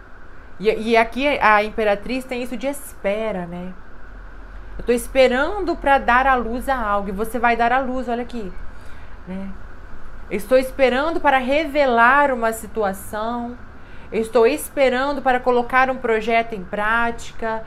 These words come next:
Estou esperando uma resposta, uma realização, né? A carta da Imperatriz é muita fertilidade. Ou seja, isso que você vai iniciar aqui vai ter, é, é, pro-,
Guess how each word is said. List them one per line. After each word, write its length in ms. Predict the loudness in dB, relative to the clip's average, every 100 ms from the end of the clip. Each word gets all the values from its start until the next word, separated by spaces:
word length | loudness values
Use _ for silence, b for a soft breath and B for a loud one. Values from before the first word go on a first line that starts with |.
| B -2
Estou 160 | 2
esperando 500 | 2 0 -2 0 -2
uma 140 | 0 0
resposta, 880 | 0 -4 -8 0 4 6 4 -2
uma 120 | -4 -2
realização, 1080 | 0 0 0 -4 -4 -6 -6 -6 -4 -6 -10 B -4
né? 240 | 0 0 -2 B
A 140 | 2 4
carta 320 | 6 6 4
da 60 |
Imperatriz 600 | -6 0 0 0 -4 -4 -4
é 60 |
muita 420 | -4 -4 -4 -6
fertilidade. 1300 | -6 -4 -4 -6 -8 -6 -2 -2 0 -4 -6 -10 -12 -12 -18 B B B -4
Ou 140 | -4
seja, 580 | -4 -2 0 0 -2 -4 -4
isso 280 | -4 -4
que 80 | -4
você 280 | -2 -2 0
vai 200 | 0 -2
iniciar 640 | -2 -6 -8 -6 -2 -2
aqui 600 | -4 -8 -10 -8 -6 -8 -12 B B 0
vai 160 | 0
ter, 320 | 2 -2 -4 -6
é, 220 | -2 -2 -4 -12 -6
é, 140 | -4
pro-, 360 | -2 0 0